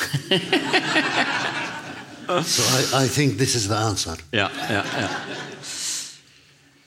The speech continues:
Speaker 2: You know, the same president that elect Abu Mazen, Mahmoud Abbas, which he don't believe in resistance, not in, in violence. Next year they elect Hamas, including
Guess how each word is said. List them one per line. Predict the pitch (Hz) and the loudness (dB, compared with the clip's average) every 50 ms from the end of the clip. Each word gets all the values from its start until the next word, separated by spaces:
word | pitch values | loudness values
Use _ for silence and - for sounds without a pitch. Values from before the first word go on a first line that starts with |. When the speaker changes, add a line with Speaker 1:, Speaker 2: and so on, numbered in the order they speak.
| _ | _
Speaker 2:
You | - 135 | 2 4
know, | 135 143 143 139 | 6 8 6 6
the | 117 123 113 | 6 4 2
same | 104 - - 131 135 139 143 143 139 135 - - - - - - - - - | 2 2 4 6 6 6 6 6 4 4 2 -2 -8 -16 -20 -20 -20 -14 -8
president | - - 147 143 - - 143 135 135 139 | -2 0 2 4 4 4 4 4 4 4
that | 131 123 120 - 135 | 2 2 2 2 2
elect | 131 127 139 131 139 - - | 2 4 4 4 2 0 -2
Abu | - 123 107 110 | 0 0 2 2
Mazen, | 110 120 123 127 120 117 139 131 | 2 4 4 4 4 2 2 2
Mahmoud | 107 95 - - 113 113 98 | 2 0 0 0 0 0 2
Abbas, | 95 107 101 98 117 127 139 127 - - - | 0 0 0 0 0 0 2 2 0 -2 -2
which | 104 - - | -4 -4 -4
he | - - 117 117 | -2 -2 -2 -2
don't | 98 87 - 127 123 110 - - | -2 -2 -2 -2 -2 -2 -4 -2
believe | 117 107 113 123 110 101 | -2 0 0 0 0 0
in | 110 104 98 | 0 0 0
resistance, | 98 101 104 101 - 113 110 - - - 85 78 76 76 - - - - - - | -2 -2 -2 -2 -2 -2 -2 -2 -2 -4 -6 -6 -4 -4 -4 -4 -4 -4 -6 -6
not | 107 110 107 - | -6 -4 -2 -2
in, | 110 101 98 90 - | -2 -2 -2 -4 -6
in | - 92 92 | -6 -6 -2
violence. | 92 110 127 135 110 101 107 117 139 143 - - - - - - - - - - - - - - - - - - - - - - - - - - - - | 2 4 4 4 6 4 4 2 2 0 -2 -4 -4 -8 -12 -18 -20 -16 -14 -12 -10 -10 -10 -10 -12 -12 -14 -16 -18 -20 -20 -20 -20 -20 -20 -20 -12 -6
Next | 95 101 120 143 139 143 - - - 143 | 0 2 4 4 4 4 4 4 6 6
year | 147 151 143 | 6 6 6
they | 113 127 139 127 | 6 6 6 6
elect | 120 127 139 139 - | 6 4 4 2 2
Hamas, | - - 120 123 120 101 85 - - - - - - - - - - - - - - - - - - - - - - - - - - - - - - - - - - - - _ _ - - _ _ - | 0 2 2 4 4 2 2 2 0 0 -2 -2 -6 -10 -18 -20 -20 -20 -20 -20 -20 -20 -20 -20 -20 -20 -20 -20 -20 -20 -20 -20 -20 -20 -20 -20 -20 -20 -20 -20 -20 -20 -20 _ _ -20 -20 _ _ -2
including | - 123 123 120 - 131 147 143 127 139 135 120 - - - | 0 2 2 2 4 4 4 4 6 4 4 4 2 -4 -14